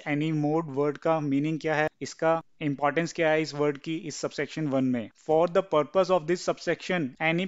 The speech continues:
payment made by a purchaser of goods or recipient of services directly to an e-commerce participant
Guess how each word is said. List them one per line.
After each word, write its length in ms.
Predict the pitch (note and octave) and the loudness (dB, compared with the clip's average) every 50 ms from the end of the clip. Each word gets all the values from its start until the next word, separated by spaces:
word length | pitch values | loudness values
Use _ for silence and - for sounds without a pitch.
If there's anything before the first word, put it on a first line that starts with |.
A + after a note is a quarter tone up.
| F3 E3+ | -4 -4
payment 300 | E3+ E3+ F3 F3+ E3 D3+ D3+ | -2 -2 0 0 0 0 0
made 240 | D#3+ E3+ F3 E3+ D#3+ | 0 -2 -2 0 0
by 120 | E3+ E3+ F3 | 2 2 2
a 80 | E3+ E3+ D3 | 2 -2 -4
purchaser 420 | A#2+ - D#3 D#3 D3+ E3 F3 F3 F3 | -6 -4 -4 -4 0 0 0 0 0
of 100 | D3+ C#3+ C#3+ D#3 | -2 -2 -2 -2
goods 260 | E3 F3 E3 - - - | -2 -2 -2 -4 -8 -4
or 160 | E3+ D#3+ D#3 | -2 -2 -2
recipient 520 | D3 C3+ - - E3+ D#3 E3+ E3+ E3+ F3 | -2 -4 -4 -4 -4 -4 -2 -2 -2 -2
of 60 | E3 - | -2 0
services 640 | - D3+ C#3 C#3+ D3+ D3+ - - F3+ E3+ D3 B2 | 0 0 0 0 0 -2 0 0 -2 -2 -2 -2
directly 500 | A#2+ C3 B2+ C3 C#3 C#3+ - E3+ E3+ F3+ F#3 F3 _ _ _ - | 0 0 2 2 0 -2 -4 -4 -4 -4 -6 -8 _ _ _ -8
to 140 | D#3 D#3+ D#3+ E3 | -4 -4 -2 -2
an 100 | D3+ C#3+ | 0 -2
e-commerce 460 | D3+ C#3+ - E3 D#3 D#3 D#3+ D#3+ - _ | -2 -2 -4 -4 -2 -2 -2 -4 -6 _
participant 680 | - C#3+ C3+ D3+ C#3+ - - D#3+ D3 D#3+ D#3+ D3+ - | -4 -4 -4 -4 -8 -10 -10 -10 -6 -4 -4 -4 -4